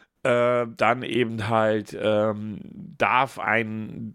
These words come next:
dürfen's-, dürfen Elfen schwarz sein? Davor war es dieser beschissene Song, dessen Titel ich schon wieder vergessen hab, weil ich ihn für völlig, Laila, genau.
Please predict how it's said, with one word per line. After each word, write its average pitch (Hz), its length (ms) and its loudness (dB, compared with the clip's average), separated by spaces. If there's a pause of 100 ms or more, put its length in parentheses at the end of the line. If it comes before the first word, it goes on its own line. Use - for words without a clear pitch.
dürfen's-, 147 1000 -2
dürfen 143 480 0
Elfen 135 480 0
schwarz 98 600 0
sein? 170 560 -2 (640)
Davor 143 440 4
war 135 120 4
es 135 80 -2
dieser 131 260 2
beschissene 120 540 0
Song, 143 340 2
dessen 120 240 0
Titel 170 300 -2
ich 117 100 4
schon 110 140 -2
wieder 104 160 4
vergessen 107 420 0
hab, 110 160 0
weil 104 120 4
ich 107 180 -6
ihn 117 40 -8
für 120 300 0
völlig, 123 400 -2
Laila, 113 560 2
genau. 113 480 2